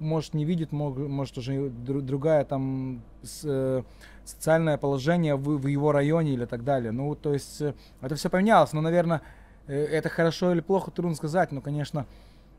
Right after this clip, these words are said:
в принципе, как бы все говорят, что, ну, Golden Era хип-хопа — это, наверное, ну, девяностые, и я очень много и актуальный хип-хоп слушаю, и много и хороших есть артистов, но тот объём, э, и, и та,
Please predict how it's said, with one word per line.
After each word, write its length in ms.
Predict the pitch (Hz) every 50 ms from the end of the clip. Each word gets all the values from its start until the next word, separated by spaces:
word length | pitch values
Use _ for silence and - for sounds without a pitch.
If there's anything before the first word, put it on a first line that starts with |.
| - - - - - - - - - -
в 40 |
принципе, 400 | - 170 196 208 - - - 185
как 160 | - 180 160 151
бы 100 | 151 151
все 200 | - - 170 156
говорят, 280 | 156 160 165 160 151
что, 320 | - - - 156 147 143 147
ну, 220 | 151 165 165 - - - -
Golden 500 | 135 131 131 165 175 185 170 165 160 165
Era 340 | 175 196 208 208 185 160 135 - - - - - - - - -
хип-хопа — 420 | - 156 - - 175 170 156 - 160
это, 140 | 156 165
наверное, 440 | 156 156 151 156 160 151 156 156 156
ну, 240 | 156 170 175 160 147 139 131
девяностые, 600 | 120 151 165 170 180 202 214 214 - - - 175 175
и 400 | 170 170 156 160 160 160 156 143 - - - - - - -
я 420 | 127 139 156 165 165 165 165 165 -
очень 480 | 151 165 165 - 165 160 160 165 160 - - 147
много 340 | 160 160 170 175 160 156 151
и 240 | 147 151 151 151
актуальный 560 | 147 - 143 135 - - 165 190 220 233 208 180
хип-хоп 320 | - 147 - - 151 -
слушаю, 500 | - - 165 151 - - 143 123 120 120
и 120 | 120 123 127
много 380 | 139 156 160 151 147 147 139
и 120 | 123 127 131
хороших 440 | - - 151 156 165 156 - - -
есть 340 | 160 165 170 156 - - -
артистов, 460 | 156 143 - - 190 202 - - 156 - - - - - - - -
но 300 | - 143 151 151 156 160
тот 280 | 151 - 185 185 175 -
объём, 500 | 156 143 147 175 196 196 190 185 170 151
э, 200 | 147 143 139 139
и, 400 | 139 143 147 143 147 151 147 139
и 40 | 135
та, 380 | - - 165 160 160 143 123